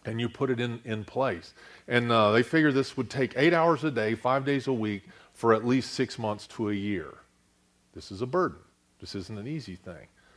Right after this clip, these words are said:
Pursuing God will be inconvenient for you. So, uh, he has to use, so Solomon is who, who we,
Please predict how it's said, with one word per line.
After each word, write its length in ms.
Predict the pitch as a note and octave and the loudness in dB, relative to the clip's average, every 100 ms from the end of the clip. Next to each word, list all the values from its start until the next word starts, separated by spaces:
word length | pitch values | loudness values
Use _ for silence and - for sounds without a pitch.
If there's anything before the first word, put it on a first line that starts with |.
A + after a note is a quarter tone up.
| _ _ _ _ | _ _ _ _
Pursuing 540 | - A#2+ - B2+ C3+ B2 | -4 -4 0 -2 -2 0
God 260 | G2+ G2+ | 2 2
will 100 | G2+ | 0
be 180 | G2+ G#2+ | -4 -6
inconvenient 500 | F#2+ F2+ F2+ C3+ A2 | -8 -10 -10 -8 -10
for 160 | - E2+ | -10 -10
you. 240 | D#2 C2 _ _ _ _ - _ _ _ _ _ - | -10 -16 _ _ _ _ -20 _ _ _ _ _ -14
So, 380 | - C3+ A#2 - _ _ _ _ _ _ _ _ _ _ - | 2 4 4 0 _ _ _ _ _ _ _ _ _ _ -4
uh, 280 | A2 G2 F2+ | 0 0 -2
he 220 | - E3 | -4 -2
has 240 | D#3+ D#3 - | 0 -2 -2
to 100 | C#3 | 0
use, 340 | B2+ G#2+ F2 _ _ | 0 0 -4 _ _
so 200 | - B2 | -6 -4
Solomon 800 | G#2+ - E3 F#3+ A#2+ F2 E2+ C3+ - _ _ _ _ _ _ _ | -4 -4 -2 0 0 -4 -8 -12 -18 _ _ _ _ _ _ _
is 280 | F2+ E2 - - | -12 -12 -14 -10
who, 300 | A2+ G#2 F#2 - - _ _ | -4 -2 -2 -8 -20 _ _
who 160 | - A#2 | -2 0
we, 360 | G2+ F#2 F#2 | 2 0 -2